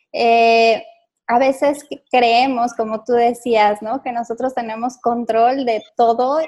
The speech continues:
y de todos, y la verdad es que no tenemos control de nada, pero, eh, en las neurociencias, por ejemplo, eh, se explica como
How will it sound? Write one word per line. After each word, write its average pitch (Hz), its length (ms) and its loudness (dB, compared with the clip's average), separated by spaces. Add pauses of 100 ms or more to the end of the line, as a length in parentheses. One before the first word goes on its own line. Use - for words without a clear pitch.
(120)
y 233 160 -8
de 226 240 -6
todos, 208 380 0 (120)
y 240 200 -6
la 233 100 2
verdad 226 160 2
es - 40 -14
que 269 80 -8
no 262 120 -8
tenemos 208 320 -10
control 214 360 -4
de 240 120 0
nada, 247 440 -2 (180)
pero, 269 600 2
eh, 233 300 0
en 233 100 -4
las 240 160 0
neurociencias, 269 580 -4
por 247 120 -2
ejemplo, 240 580 -4 (880)
eh, 220 340 -2
se 226 80 -4
explica 247 640 -4
como 214 380 -6